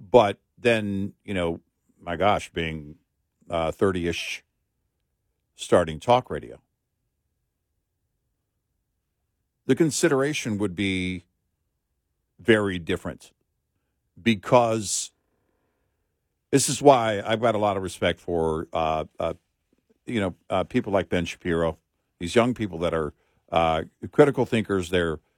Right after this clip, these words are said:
and, and it's just how their mind works. And it's, you know, it's always amazing to watch them work. Um, you, you, but when you think about navigating the industry, when you think about going through, okay, this is what you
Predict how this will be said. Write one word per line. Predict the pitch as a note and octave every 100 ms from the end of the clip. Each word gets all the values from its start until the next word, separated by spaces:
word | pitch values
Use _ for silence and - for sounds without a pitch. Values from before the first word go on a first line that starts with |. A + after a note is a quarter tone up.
| _ _ _ -
and, | B2+ -
and | C3+
it's | C3
just | E3+ E3 -
how | A#2+ A#2
their | A2
mind | G2 F#2 E2 E2
works. | E2 -
And | F2
it's, | E2 - _
you | B2
know, | E2+
it's | - - _ _ -
always | B2+ G2+
amazing | G2 F2+ E2 D#2+
to |
watch | E2 E2+ -
them | D#2+
work. | D2+ D#2 _ _ _ _ _ _ _ _ _ _ _ _ _ _ _ _
Um, | C3 B2+ A2+ A2+ - _ _ _ _ _ _ _ _ -
you, | A#2+ C#3 C#3 C3 -
you, | A#2+ A#2+ - _
but | C3 - -
when | B2 A#2+
you | A#2
think | D#3+ D3
about | B2+ A2 G2+
navigating | G#2+ B2 C#3+ C3+ C3 A2+ G#2
the | F#2+
industry, | F#2+ E2 - - - _ _ _ _ _
when | G2
you | G2 F#2+
think | C3+ C3
about | - G2+ F2+ F2
going | G2+ G#2+ G#2 F#2
through, | G2 F#2 F#2
okay, | F#2 D2 C2+
this | F#2+ F#2+
is | -
what | G2+ G#2 G2
you | F#2+